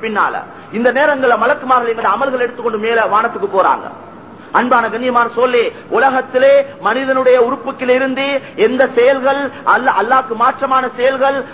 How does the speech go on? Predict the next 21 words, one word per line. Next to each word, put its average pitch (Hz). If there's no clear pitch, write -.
வானத்துக்கு 233
அதிகமாக 247
போனால் 247
அதுக்கேத்த 226
முடிவு 214
தான் 220
உலகத்துக்கு 196
வருவது. 160
எனவே 277
இந்த 262
இல்மை 302
கற்றுக்கொள்ளக்கூடியவர், 269
இல்மை 311
படிக்கக்கூடியவர், 262
தீனை 311
கற்று 233
அல்லாவை, 285
அல்லாவுடைய 262
இல்மை 294
படிக்க 285
வெளியாகக்கூடியவர், 262